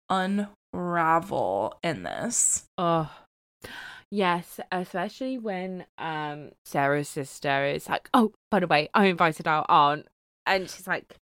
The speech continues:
Speaker 2: "That old bitch? What the fuck?"
Speaker 1: What the fuck? She brought along her, her aunt and their dog. And I'm like, "Okay, I'm a dog person, and that may be stepping a little bit over bounds." But this movie, one thing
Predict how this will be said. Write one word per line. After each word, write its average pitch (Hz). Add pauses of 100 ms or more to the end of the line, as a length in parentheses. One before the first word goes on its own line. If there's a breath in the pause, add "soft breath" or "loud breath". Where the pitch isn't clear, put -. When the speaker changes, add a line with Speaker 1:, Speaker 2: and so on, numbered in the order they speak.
Speaker 2:
"That 165
old 302
bitch? 440 (200)
What 247
the 143 (140)
fuck?" 302
Speaker 1:
What 226 (100)
the 247
fuck? 233
She -
brought 254
along 247
her, 214 (120)
her 208
aunt 214 (300)
and 196
their 170
dog. 127
And 196
I'm 196
like, 190
"Okay, 185 (180 loud breath)
I'm 247
a 240
dog 185
person, 175
and 170
that 170
may 170
be 160
stepping 190
a 208
little 202
bit 185
over 185
bounds." 180
But 202
this 320
movie, 185 (360 loud breath)
one 226
thing 185